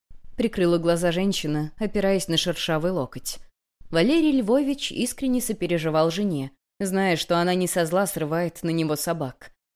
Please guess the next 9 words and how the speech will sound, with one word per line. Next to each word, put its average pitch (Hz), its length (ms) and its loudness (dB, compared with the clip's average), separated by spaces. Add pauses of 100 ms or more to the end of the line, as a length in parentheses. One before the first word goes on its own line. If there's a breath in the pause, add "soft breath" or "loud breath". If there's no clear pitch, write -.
(140)
Когда 180 240 2
таблетки 254 460 -2
подействуют, 202 800 -2 (180)
Светлане 240 480 0
станет 233 380 -4
стыдно 156 380 -2
за 139 120 -6
свое 156 300 0
поведение. 151 640 -4